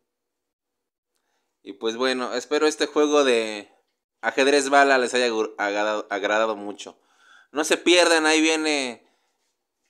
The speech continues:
ahí viene por ahí mi gran derrota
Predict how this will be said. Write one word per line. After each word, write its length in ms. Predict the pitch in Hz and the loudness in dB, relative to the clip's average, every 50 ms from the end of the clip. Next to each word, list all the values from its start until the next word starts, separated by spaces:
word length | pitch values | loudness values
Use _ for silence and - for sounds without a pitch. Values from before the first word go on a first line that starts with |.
| _ _ - - - - | _ _ -20 -12 -6 -2
ahí 180 | 147 135 151 | 0 2 2
viene 380 | 147 147 147 147 147 143 139 131 | 2 2 2 2 2 0 -2 -2
por 180 | - 123 120 120 | 0 0 2 4
ahí 420 | 123 131 131 139 139 131 - - _ _ _ _ _ _ _ - | 4 4 2 2 0 -4 -10 -18 _ _ _ _ _ _ _ -12
mi 180 | 120 123 123 | -8 -4 0
gran 300 | 123 135 139 143 147 143 | 2 2 4 2 2 2
derrota 760 | 135 131 123 123 131 139 135 135 139 131 123 113 101 - _ | 2 2 2 2 2 0 0 0 0 0 0 0 -2 -8 _